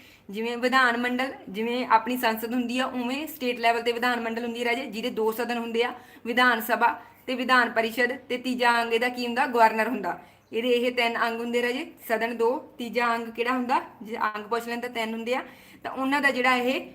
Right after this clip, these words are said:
ਸੈਸ਼ਨ ਆ ਜਿਹੜਾ ਉਹਨੂੰ ਬੁਲਾ ਸਕਦਾ ਆਰਟੀਕਲ ਇੱਕ ਸੌ ਚੁਹੱਤਰ ਦੇ ਤਹਿਤ। ਫਿਰ ਇਹਨਾਂ ਦੀ ਸਾਂਝੀ ਬੈਠਕ ਬੁਲਾ ਸਕਦਾ ਰਾਜੇ, ਜੇਕਰ ਇਹਨੂੰ ਲੱਗੇ ਕਿ ਵੀ ਕੋਈ ਵੀ ਕਾਰਜ ਜਿਹੜਾ ਉਹ ਸਹੀ ਤਰੀਕੇ ਨਾਲ ਨਹੀਂ ਹੋ ਰਿਹਾ ਤਾਂ ਵਿਧਾਨ ਪਰਿਸ਼ਦ ਤੇ ਵਿਧਾਨ ਸਭਾ ਦੀ ਸਾਂਝੀ ਬੈਠਕ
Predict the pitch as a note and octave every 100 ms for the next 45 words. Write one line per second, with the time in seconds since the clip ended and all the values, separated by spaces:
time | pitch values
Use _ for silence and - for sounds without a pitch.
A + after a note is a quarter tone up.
0 | - - B3+ A#3 B3+ B3 A#3+ B3+ C4 A#3+
1 | A3 A3 A3+ A#3 A3+ A#3+ A#3 A#3+ A3 -
2 | A3+ B3+ C4 B3+ A3 A3 A#3 A#3 C4 E4+
3 | - - - - - - - - - -
4 | - - - C#4+ C#4 C4+ C4+ C#4 C#4+ A#3
5 | A#3+ D4 A#3 A#3 A#3+ A#3+ A#3+ A#3+ B3 B3
6 | C#4+ A3+ G#3+ A#3 A#3+ B3 A#3 A#3 B3 B3
7 | A#3 A#3+ A#3 A#3 B3 A#3+ A#3 A3 A#3 A#3
8 | B3 B3 A#3+ B3+ A#3+ A#3 A#3 A3 B3+ B3+
9 | A#3 A3+ B3 A3+ B3+ A#3+ A3+ A3 A3 A#3
10 | A#3 A3+ A#3 A3+ A3+ A#3 A#3+ A3 A3+ B3
11 | A#3 B3 A#3